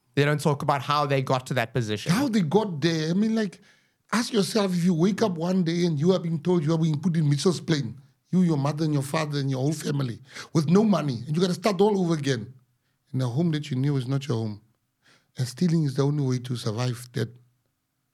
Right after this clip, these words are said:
Speaker 2: And stealing a bread lead to stealing a, uh, robbing the bakery.
Speaker 1: No.
Speaker 2: So, so what, all I'm saying is that I want people to tell the full story.
Speaker 1: Yeah,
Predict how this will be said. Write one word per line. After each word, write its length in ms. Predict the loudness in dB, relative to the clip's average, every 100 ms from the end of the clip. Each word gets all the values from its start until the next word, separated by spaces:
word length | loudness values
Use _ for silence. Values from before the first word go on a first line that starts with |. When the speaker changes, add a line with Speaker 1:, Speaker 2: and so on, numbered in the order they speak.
| -6
Speaker 2:
And 220 | -6 -6
stealing 640 | -10 -20 -20 _ 0 2 0
a 60 |
bread 320 | 0 0 -2
lead 240 | -4 -6 -6
to 80 | -8
stealing 340 | -4 -4 -2
a, 80 | -4 -10 -20 _ _ _ _ _ _ _ _ _ _ _ _ -8
uh, 200 | -6 -2
robbing 280 | -2 0 0
the 60 |
bakery. 380 | 0 -2 -4 -10 -14 _ _ _ _ _ _ _ _ _ _ _ _ _ _ _ _ _ _
Speaker 1:
No. 180 | -2 -2
Speaker 2:
So, 180 | -4 -8 -6
so 200 | -6 -4
what, 220 | -6 -4 -4
all 200 | -2 0
I'm 120 | -2
saying 220 | -2 -2
is 80 | -2
that 140 | -2 -4 -16 -20 _
I 60 | -2
want 120 | 0
people 160 | 0 -2
to 80 | -2
tell 160 | -4
the 80 | -2
full 160 | -4 -6
story. 300 | -8 -10 -14 -8
Speaker 1:
Yeah, 240 | -4 -4